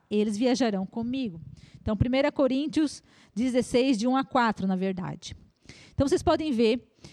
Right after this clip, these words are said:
que os textos que trazem a prática do dízimo como ordem do Senhor, como um princípio a ser seguido por comando do Senhor, ele existe tanto na prática do Velho Testamento, como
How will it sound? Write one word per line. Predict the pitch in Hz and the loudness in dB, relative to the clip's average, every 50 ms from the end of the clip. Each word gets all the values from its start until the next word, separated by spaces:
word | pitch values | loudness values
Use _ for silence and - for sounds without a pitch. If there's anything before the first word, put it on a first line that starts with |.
| - _ _ - | -20 _ _ 2
que | - | 2
os | - - - - | 4 4 2 0
textos | - 320 339 381 302 - - 339 - - - - - _ | 2 2 4 2 2 0 -2 -4 -4 -6 -10 -18 -20 _
que | - - 285 | -2 -2 -2
trazem | 269 _ - 285 240 233 226 226 214 180 196 185 175 202 - - | 0 _ 0 2 4 4 4 4 4 2 2 0 -2 -4 -6 -6
a | - 214 | -6 -4
prática | - - - 226 220 208 - - - 220 | -2 0 2 2 2 2 0 0 -2 0
do | 196 190 294 | 2 4 2
dízimo | 247 208 170 220 269 302 285 233 240 202 180 151 120 - - - - _ _ _ _ _ _ - - - - | 2 4 4 4 6 6 4 4 2 2 2 0 -4 -8 -14 -20 -20 _ _ _ _ _ _ -20 -8 0 2
como | 233 240 240 233 | 2 4 6 6
ordem | 226 240 262 285 311 330 254 302 285 | 6 6 6 6 6 4 4 2 4
do | 269 269 277 | 4 4 4
Senhor, | - - 302 254 226 196 185 185 196 202 208 208 - - _ _ - - - - _ | 2 2 2 4 6 6 6 6 6 4 2 0 -6 -14 _ _ -20 -20 -20 -8 _
como | - 214 214 226 | 0 2 4 4
um | 226 | 4
princípio | 208 - 214 247 247 - - - - 285 320 - - 311 | 2 2 4 4 4 2 2 0 2 2 2 4 2 0
a | |
ser | - - 277 - | 2 0 0 -2
seguido | - - 269 254 202 196 226 233 254 214 | -2 -2 -2 -2 0 0 0 2 2 2
por | 254 - - 254 | 2 2 2 0
comando | - - - 226 220 214 220 233 254 285 339 359 339 320 311 269 - | 2 2 2 4 4 4 6 6 6 4 4 4 4 2 2 2 0
do | 220 226 247 | 0 -2 0
Senhor, | - - 254 214 196 185 185 190 202 233 - _ _ - - - _ | 0 0 0 2 4 4 4 4 4 2 0 _ _ -20 -20 -6 _
ele | - 226 240 233 | 2 2 4 4
existe | 262 208 220 226 - 226 202 | 4 4 4 4 2 0 0
tanto | - - 330 415 349 381 | 0 0 0 2 2 2
na | 381 339 294 | 2 2 0
prática | - _ - 262 233 233 226 - - 240 | 0 _ 0 2 2 2 0 -2 -2 -4
do | 202 196 202 | -2 0 0
Velho | 190 202 190 202 | 0 0 0 0
Testamento, | - 202 196 - - 262 254 240 226 233 269 254 - 359 - _ _ _ _ _ - - - - - - _ _ _ _ _ | 0 -2 -2 0 0 0 2 2 2 2 0 -2 -4 -10 -14 _ _ _ _ _ -20 -20 -20 -20 -20 -20 _ _ _ _ _
como | - - 247 240 240 262 294 277 | 0 2 2 4 4 2 0 -2